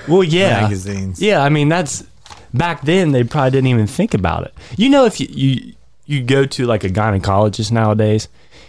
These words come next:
Speaker 1: and they, the, they get mad at the women for shaving down there 'cause they say it's unhealthy to shave that 'cause the hair
Speaker 2: Yeah,
Speaker 1: is
Speaker 2: it's
Speaker 1: healthy for your, your vagina.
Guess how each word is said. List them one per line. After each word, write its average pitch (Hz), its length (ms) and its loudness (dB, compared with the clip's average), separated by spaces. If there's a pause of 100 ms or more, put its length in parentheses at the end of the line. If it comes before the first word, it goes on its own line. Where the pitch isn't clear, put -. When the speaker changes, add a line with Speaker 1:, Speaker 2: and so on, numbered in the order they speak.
(340)
Speaker 1:
and 110 180 2
they, 131 140 2
the, 110 340 0
they 123 200 0
get 139 180 -2
mad 107 400 0
at 90 100 -2
the 90 100 -2
women 92 380 0
for 85 160 -10
shaving 87 480 -2 (580)
down 87 220 -2
there 85 140 -2
'cause 90 120 -6
they 90 100 -2
say 92 200 -2
it's 90 220 -2
unhealthy 90 580 -4 (120)
to 101 60 -6
shave 98 300 -2
that 85 240 -8
'cause 87 200 -4
the 90 80 -4
hair 101 500 0 (100)
Speaker 2:
Yeah, 110 140 -6 (160)
Speaker 1:
is 98 220 0
Speaker 2:
it's - 80 -12
Speaker 1:
healthy 110 380 -2
for 92 200 -2
your, 90 260 0
your 92 160 -2
vagina. 87 500 -4